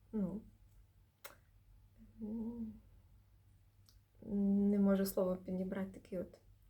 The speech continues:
гарний. Якби він був якогось одного кольору, це було б не так цікаво. Так воно прямо якось, е, цікаво. Має приємний аромат. От.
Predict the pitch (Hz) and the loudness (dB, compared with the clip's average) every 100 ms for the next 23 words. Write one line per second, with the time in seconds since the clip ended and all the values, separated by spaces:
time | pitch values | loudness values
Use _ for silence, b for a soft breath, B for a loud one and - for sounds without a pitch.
0 | - 202 196 180 - 262 - - - - | -12 0 2 4 4 2 2 -6 -10 -12
1 | - - - - B B B B B 202 | -18 -20 -20 -16 B B B B B 4
2 | 202 254 233 214 220 233 226 208 - 208 | 10 10 10 10 10 8 8 6 6 6
3 | 208 262 208 - 403 302 202 - 226 226 | 8 8 6 6 8 8 4 2 6 6
4 | 208 214 196 226 - - - 175 170 - | 6 2 0 -2 -4 -10 -2 2 2 2
5 | 277 403 - - 262 262 214 196 220 226 | -4 -8 -10 0 0 2 2 2 2 2
6 | 233 180 196 190 185 - - 190 196 - | 2 2 0 -2 -8 -8 -4 -4 -4 -10
7 | 202 - 175 185 202 233 - - - - | -12 -6 -2 0 -2 -6 -16 -20 -20 -20
8 | - _ _ _ - - - _ _ - | -20 _ _ _ -20 -20 -20 _ _ -20
9 | _ _ _ - 226 226 196 - 196 202 | _ _ _ 2 6 6 4 0 2 4
10 | 185 180 180 196 196 247 320 - - - | 4 2 -2 0 0 0 -2 -8 -20 -20
11 | - - - - - 208 202 196 | -20 -20 -20 -20 -8 -2 0 0